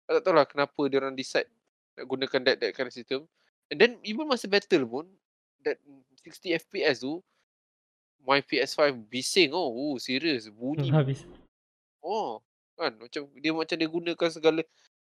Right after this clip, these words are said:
Speaker 1: segala kuasa yang ada, which is
Speaker 2: <laughs>
Speaker 1: for me, I rasa isu dia lah, dia tak optimize,
Speaker 2: Ah,
Speaker 1: ah,
Speaker 2: betul, dia tak optimize.
Speaker 1: capability, ya kan, ya kan, game tu kan. I, I, ah, agak kecewa lah sebab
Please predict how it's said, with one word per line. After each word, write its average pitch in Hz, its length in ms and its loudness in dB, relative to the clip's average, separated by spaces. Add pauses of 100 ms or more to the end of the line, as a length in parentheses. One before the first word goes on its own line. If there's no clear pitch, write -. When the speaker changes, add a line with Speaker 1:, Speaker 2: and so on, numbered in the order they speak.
Speaker 1:
segala 151 680 0 (220)
kuasa 165 680 -4
yang 147 220 2
ada, 131 180 -4
which 135 460 -8
is 190 240 -6
Speaker 2:
<laughs> 156 480 -4
Speaker 1:
for 139 160 0
me, 160 240 -4
I 120 80 4
rasa 143 320 0
isu 160 480 -8
dia 156 160 0
lah, 139 160 4 (160)
dia 135 160 -8
tak - 160 2 (240)
optimize, 139 720 -2 (120)
Speaker 2:
Ah, 117 100 -2
Speaker 1:
ah, 117 100 4 (120)
Speaker 2:
betul, 139 160 2
dia 131 120 0
tak 139 160 -4
optimize. 127 400 -4
Speaker 1:
capability, 127 220 -6 (220)
ya 143 120 -12
kan, 143 180 0 (180)
ya 139 160 -16
kan, 143 280 0
game 135 160 -6
tu 135 120 -8
kan. 117 160 2 (920)
I, 143 80 6
I, 135 180 4 (420)
ah, 123 340 4 (540)
agak 147 280 -4
kecewa 165 320 2
lah 151 160 10
sebab 139 140 -2